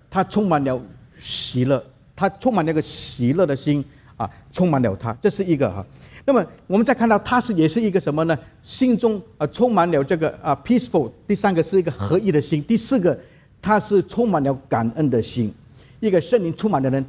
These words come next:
他到处都看见神的恩典，他随时都向神来感恩。啊，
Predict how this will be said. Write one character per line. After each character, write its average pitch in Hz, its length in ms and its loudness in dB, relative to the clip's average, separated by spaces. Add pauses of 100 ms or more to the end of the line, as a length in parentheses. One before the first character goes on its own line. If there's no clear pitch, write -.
他 202 140 0
到 240 400 2
处 208 240 0
都 214 180 2
看 185 260 0
见 165 140 0
神 135 140 0
的 139 80 0
恩 143 160 0
典， 110 180 -4 (380)
他 269 100 4
随 226 400 0
时 160 400 -2 (260)
都 196 140 4
向 185 220 0
神 139 260 0
来 123 120 0
感 113 280 -4
恩。 110 200 -2 (560)
啊， 104 120 -6